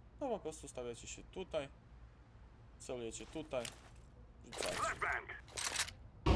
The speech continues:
Ten flash oślepia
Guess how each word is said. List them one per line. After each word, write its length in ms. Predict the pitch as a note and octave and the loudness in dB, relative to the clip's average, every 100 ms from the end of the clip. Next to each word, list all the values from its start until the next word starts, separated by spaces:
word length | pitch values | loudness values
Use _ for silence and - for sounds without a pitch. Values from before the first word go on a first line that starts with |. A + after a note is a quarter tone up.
| - - - - - - - - - - - | 12 12 10 8 6 8 6 6 4 2 2
Ten 180 | G3 F3+ | 2 2
flash 300 | - C#3 - | 2 0 0
oślepia 640 | A#2 - C3+ C3 D#4+ B2+ | -4 -4 -2 0 4 2